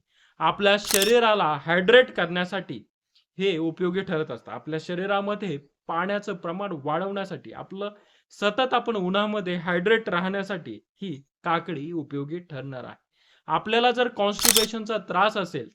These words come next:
तर याच्यामध्ये हाय फायबर आहे आणि हेच हाय फायबर आपल्याला पोट साफ होत नसेल, कॉन्स्टिपेशनचा त्रास असेल, तर तो दूर करण्यासाठी उपयोगी ठरणार आहे. आपल्याला यासाठी काय करायचं आहे, याचा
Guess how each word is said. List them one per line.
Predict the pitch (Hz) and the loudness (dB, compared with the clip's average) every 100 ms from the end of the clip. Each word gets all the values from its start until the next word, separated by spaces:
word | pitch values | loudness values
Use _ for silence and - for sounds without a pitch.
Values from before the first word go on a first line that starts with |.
| - | -6
तर | 165 131 | -4 -2
याच्यामध्ये | 156 160 220 226 214 190 185 _ _ 214 | -4 -2 -4 -4 -4 -6 -8 _ _ 4
हाय | 214 262 | 6 6
फायबर | - 214 190 180 175 | 4 2 2 0 -2
आहे | 156 95 - _ _ | -4 -8 -20 _ _
आणि | 151 170 | -8 -6
हेच | 165 214 247 247 - _ | -2 0 0 -2 -18 _
हाय | 196 226 | 2 2
फायबर | 233 208 175 131 - _ - | 2 0 0 -4 -12 _ -8
आपल्याला | 151 185 190 151 120 _ _ _ | -8 -6 -6 -6 -10 _ _ _
पोट | 180 196 214 | 0 2 2
साफ | - 208 202 208 | 0 0 0 0
होत | 196 190 | -6 -4
नसेल, | 170 165 120 | -6 -8 -12
कॉन्स्टिपेशनचा | 143 156 - 180 175 180 170 | -8 -8 -8 -10 -8 -10 -8
त्रास | 160 180 202 214 | -6 0 0 0
असेल, | 190 160 113 | -6 -10 -10
तर | 131 - - | -14 -14 -4
तो | 208 196 | 0 0
दूर | 156 160 | 2 0
करण्यासाठी | 165 143 147 151 170 156 113 - | 0 -6 -6 -8 -10 -10 -12 -14
उपयोगी | 147 147 139 147 175 - | -14 -10 -10 -8 -12 -10
ठरणार | 151 139 123 | -8 -8 -10
आहे. | 104 107 _ _ _ _ - | -14 -16 _ _ _ _ -4
आपल्याला | 160 175 240 247 | -2 0 2 4
यासाठी | 240 233 233 208 233 | 4 2 0 -4 -4
काय | 208 202 | -2 -2
करायचं | 208 156 139 123 | -2 -6 -6 -10
आहे, | 101 | -8
याचा | 143 - | -8 -8